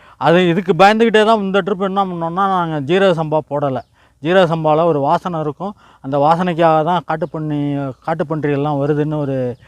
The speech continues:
ஆ, இது பண்ணி அந்த ட்ரிப் போடல. இந்த ட்ரிப்பு தூயமல்லியில் பார்த்திங்கன்னா நிறையா அடிச்சிருக்கு. இதே மாதிரி போனதுன்னா என்ன பண்ணுறதுன்னு தெரில. தூயமல்லி இயற்கை முறைங்கிறதுனால எங்களுக்கு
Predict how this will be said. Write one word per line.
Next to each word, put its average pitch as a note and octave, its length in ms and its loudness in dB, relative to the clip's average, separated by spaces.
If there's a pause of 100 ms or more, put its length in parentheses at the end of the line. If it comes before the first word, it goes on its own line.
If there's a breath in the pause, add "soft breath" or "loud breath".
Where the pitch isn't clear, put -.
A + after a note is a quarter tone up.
(360 soft breath)
ஆ, D3 340 0
இது C#3 220 -2
பண்ணி D3 220 -2
அந்த D3 340 -2
ட்ரிப் C#3+ 240 -6
போடல. C3+ 280 -2 (300 soft breath)
இந்த D3+ 160 -2
ட்ரிப்பு D#3 220 -2 (120)
தூயமல்லியில் E3 460 2
பார்த்திங்கன்னா C3+ 440 -6
நிறையா C3 260 -4
அடிச்சிருக்கு. A2+ 400 -12 (600)
இதே D3 200 4
மாதிரி F3+ 260 0
போனதுன்னா D#3+ 560 -4 (460 soft breath)
என்ன D#3+ 220 0
பண்ணுறதுன்னு D#3+ 500 0
தெரில. D3+ 220 -2 (120)
தூயமல்லி F3+ 760 0 (280)
இயற்கை F3+ 380 -2
முறைங்கிறதுனால E3+ 680 0
எங்களுக்கு D#3+ 360 -2